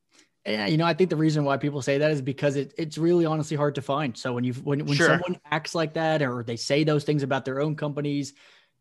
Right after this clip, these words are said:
Speaker 1: it's, it, sometimes it is a little hard to believe 'cause you're like, "Ah, you, you're probably embellishing a little bit," or whatever it is. You probably, you know, are a little bit more confident about who you are, um, you know,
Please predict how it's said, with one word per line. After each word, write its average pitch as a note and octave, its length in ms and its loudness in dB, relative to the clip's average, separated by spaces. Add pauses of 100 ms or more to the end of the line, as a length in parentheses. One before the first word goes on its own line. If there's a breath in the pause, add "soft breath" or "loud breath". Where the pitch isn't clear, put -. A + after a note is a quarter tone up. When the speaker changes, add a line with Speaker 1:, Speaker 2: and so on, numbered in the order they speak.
(160)
Speaker 1:
it's, - 320 -2 (440)
it, F#3+ 160 -4
sometimes G#3+ 380 2
it G3+ 60 4
is A#3 100 4
a G#3 40 2
little D#3+ 120 4
hard D3+ 160 4
to D3+ 60 -2
believe D#3 180 2
'cause D3 120 -4
you're C#3+ 100 2
like, D3 140 0
"Ah, F#3+ 280 2 (100)
you, F#3 100 -2
you're F3+ 160 -2
probably F3+ 340 2
embellishing C3+ 480 0
a A2+ 60 -6
little F3 220 2
bit," D#3+ 220 2
or C3+ 80 2
whatever C#3 360 0
it C3+ 80 -2
is. C#3 180 0
You A#2+ 60 -6
probably, C3+ 460 -4
you D3 100 -2
know, B2 180 -6 (140)
are C#3 100 -4
a - 40 -2
little D3 120 -2
bit D3 100 0
more C3+ 160 -4
confident C3+ 320 -6
about C3 180 -4
who C#3 80 -2
you B2+ 220 -2
are, B2+ 240 -4 (420 soft breath)
um, A#2+ 540 -2
you C#3 100 -6
know, A#2 120 -4